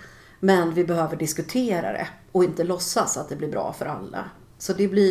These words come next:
ett, ett, jag tror att det här kan vara ett jätteviktigt verktyg i förändringsprocesser. Och sen kommer ju den här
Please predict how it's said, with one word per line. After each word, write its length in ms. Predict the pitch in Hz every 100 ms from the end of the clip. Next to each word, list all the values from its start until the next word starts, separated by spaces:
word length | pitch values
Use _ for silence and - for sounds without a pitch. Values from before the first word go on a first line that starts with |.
| 185
ett, 160 | -
ett, 120 | - - 175
jag 160 | 180 180
tror 160 | 208
att 80 | 185
det 60 | 170
här 180 | 180 185
kan 100 | 165
vara 120 | 160
ett 60 | 160 - - - -
jätteviktigt 760 | 190 - - 170 214 - -
verktyg 520 | - - - 156 151 -
i 360 | - 135 - - - - -
förändringsprocesser. 1040 | 180 165 143 156 156 170 226 202 - 160 - - -
Och 140 | -
sen 220 | 269 269 277
kommer 320 | 285 330 320
ju 60 |
den 120 | 302 208
här 280 | 170 -